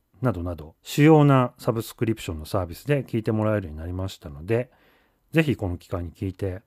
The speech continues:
もらえると嬉しいです。なんかね、この今日の特集、宣伝かよって声も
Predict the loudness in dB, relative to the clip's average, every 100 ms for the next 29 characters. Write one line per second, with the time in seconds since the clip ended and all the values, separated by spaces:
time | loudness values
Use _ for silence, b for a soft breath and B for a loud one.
0 | -6 -4 -4 -4 0 0 -2 -8 -12 -12
1 | -14 -18 _ _ -2 0 0 -4 -4 -2
2 | -2 -6 -8 -4 -4 -6 -18 -14 -12 -2
3 | 2 4 4 2 0 -2 -6 -6 -10